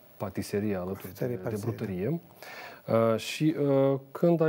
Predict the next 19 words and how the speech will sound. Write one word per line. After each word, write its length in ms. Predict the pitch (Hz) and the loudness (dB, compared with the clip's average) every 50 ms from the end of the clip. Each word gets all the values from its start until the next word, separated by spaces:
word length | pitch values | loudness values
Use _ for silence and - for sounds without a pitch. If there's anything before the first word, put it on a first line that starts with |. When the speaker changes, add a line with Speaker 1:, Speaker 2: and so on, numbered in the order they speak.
| 156 | 6
Speaker 1:
intervenit 340 | 156 156 151 - 147 151 143 | 6 4 4 2 0 0 0
acest 220 | 151 135 - 131 - | 0 -2 -2 -4 0
moment? 460 | 139 127 131 120 101 92 90 - - | 2 4 4 4 4 2 -2 -6 -8
Uh, 760 | - 98 92 92 92 92 95 92 - - - - - - - - - 95 - - 107 - - _ - _ - | -8 -6 -4 -2 -2 0 0 0 0 0 0 0 0 -2 -2 -4 -4 -6 -6 -8 -10 -14 -18 _ -20 _ -12
și 160 | - - 123 | -12 -10 0
cât 120 | - 131 | 0 2
de 80 | 113 123 | 2 4
recent 300 | 120 120 - 117 95 87 | 0 2 0 -4 -4 -4
este 180 | 95 - - | -6 -8 -10
acest 240 | 92 - 95 90 90 | -10 -10 -10 -10 -10
business? 400 | 92 92 87 87 85 85 - - - - - - - - - - - - - - - - - - - - | -10 -10 -8 -8 -8 -10 -10 -16 -20 -20 -20 -20 -20 -20 -20 -20 -20 -20 -20 -20 -20 -20 -20 -20 -16 -8
Speaker 2:
Este 340 | - 180 160 151 135 - 123 | -2 0 0 0 0 -4 -6
că 120 | - - | -6 -4
nu 120 | 117 117 123 | -4 -2 -2
are 140 | 127 123 120 | -2 -4 -4
niciun 240 | 117 113 - 127 | -6 -8 -6 -6
an. 120 | 131 123 107 - - - - - - - - - - - - - | -6 -6 -6 -8 -16 -20 -20 -20 -20 -20 -20 -20 -20 -20 -16 -2
A, 120 | - 156 147 147 143 139 | 0 2 2 2 0 -2
<clears throat> 120 | 139 - | -4 -8